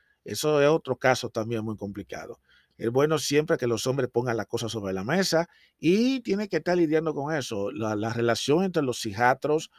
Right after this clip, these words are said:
mm, a veces no es muy buena, especialmente cuando hay adolescentes. Y también existe el riesgo de que existan situaciones escandalosas,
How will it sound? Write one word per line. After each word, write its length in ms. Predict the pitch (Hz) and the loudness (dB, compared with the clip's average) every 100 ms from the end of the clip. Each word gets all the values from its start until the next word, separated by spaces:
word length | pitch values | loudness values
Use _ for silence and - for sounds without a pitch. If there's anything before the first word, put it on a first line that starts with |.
| _ _ _ | _ _ _
mm, 500 | - 95 98 104 107 - | -16 -12 -10 -8 -8 -6
a 140 | 113 | 2
veces 300 | 123 156 190 | 2 4 2
no 100 | 175 | 2
es 40 | |
muy 120 | 185 160 | 0 4
buena, 400 | 180 131 87 - | 4 2 -4 -14
especialmente 560 | 98 107 123 131 147 139 | -10 -6 -2 -2 0 -2
cuando 260 | 123 113 | -2 0
hay 140 | 113 117 | 0 0
adolescentes. 680 | 110 107 101 - 92 - - | 0 -2 -2 -6 -10 -10 -10
Y 180 | 143 151 | -8 -2
también 500 | 139 127 120 135 175 | 0 0 0 -2 -2
existe 600 | 131 - 139 135 127 - | -6 -6 -6 -4 -6 -6
el 280 | 123 131 113 | -4 -4 -4
riesgo 720 | 107 104 95 - _ 78 76 _ _ _ _ _ _ _ _ - | -6 -6 -6 -8 _ -20 -20 _ _ _ _ _ _ _ _ -10
de 220 | 113 101 | -8 -8
que 160 | - | -8
existan 460 | 101 - 143 147 139 | -8 -6 -6 -4 -6
situaciones 1000 | 135 127 139 - 127 123 120 120 113 - _ _ _ _ | -6 -4 -4 0 2 2 2 -4 -8 -12 _ _ _ _
escandalosas, 960 | 104 - 127 135 135 127 110 98 113 | -20 -6 -4 2 4 4 2 0 -10